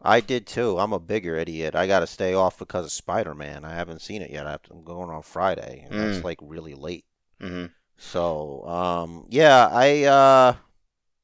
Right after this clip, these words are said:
Speaker 1: you know, it's, it's Cody, you know, and I don't know. Maybe there's a, like, a reason for it. Like, I don't know why y-,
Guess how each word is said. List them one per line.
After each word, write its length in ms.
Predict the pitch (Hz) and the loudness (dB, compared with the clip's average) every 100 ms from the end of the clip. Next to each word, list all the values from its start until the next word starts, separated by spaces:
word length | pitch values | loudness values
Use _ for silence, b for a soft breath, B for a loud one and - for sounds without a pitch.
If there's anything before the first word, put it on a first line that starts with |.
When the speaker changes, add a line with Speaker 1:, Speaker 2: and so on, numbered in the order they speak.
| _ _ _ _ _ _ _ _ _ _ _ _ _ _ _ | _ _ _ _ _ _ _ _ _ _ _ _ _ _ _
Speaker 1:
you 180 | 131 120 | -8 -4
know, 600 | 123 143 175 196 185 _ _ _ _ | 0 0 0 -2 -10 _ _ _ _
it's, 640 | - 131 131 - - - - _ _ _ _ _ _ - | 0 0 0 -6 -8 -10 -16 _ _ _ _ _ _ -2
it's 200 | 131 - | -2 -2
Cody, 680 | - 135 170 185 208 208 196 _ _ | 4 4 4 0 -6 -12 -14 _ _
you 180 | - 131 | -12 -8
know, 340 | 139 151 160 143 | -4 -2 -2 -2
and 500 | 127 120 117 110 - | -2 -4 -8 -16 -4
I 180 | 123 | 0
don't 140 | 135 139 | 0 0
know. 300 | 135 107 90 - | -2 -2 -6 -2
Maybe 300 | 117 135 131 | 0 0 0
there's 300 | 123 123 113 | 2 2 0
a, 80 | 107 | -2
like, 260 | 107 104 | -2 -2
a 60 | 92 | -6
reason 440 | 101 139 139 160 | -6 -8 -8 -12
for 320 | - 170 170 | -8 -6 -2
it. 160 | 175 160 _ _ _ _ _ _ _ _ _ | -2 -4 _ _ _ _ _ _ _ _ _
Like, 100 | 95 | -6
I 100 | 98 | -2
don't 140 | 117 127 | -2 -2
know 120 | 127 | -4
why 420 | 110 113 123 143 | 0 4 6 4
y-, 400 | 160 - - 80 | 2 -8 -14 -20